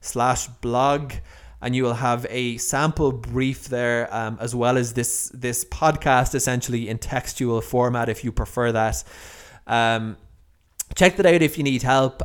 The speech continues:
And I, I think it's re-, these are pretty reasonable fields. I'm just go through them quickly again.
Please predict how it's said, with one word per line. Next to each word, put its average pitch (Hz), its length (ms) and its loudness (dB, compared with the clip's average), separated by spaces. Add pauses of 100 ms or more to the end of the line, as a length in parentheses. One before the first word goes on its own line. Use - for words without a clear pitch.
And 135 340 0 (120)
I, 151 220 -2
I 202 160 4
think 214 280 0
it's 190 120 -2
re-, 175 280 2
these 156 300 -4
are 156 60 0
pretty 160 300 2
reasonable 143 540 2
fields. 139 580 2
I'm 135 180 -6
just 147 220 -6
go 147 160 4
through 139 140 -2
them 131 100 0
quickly 135 420 -2
again. 117 380 -4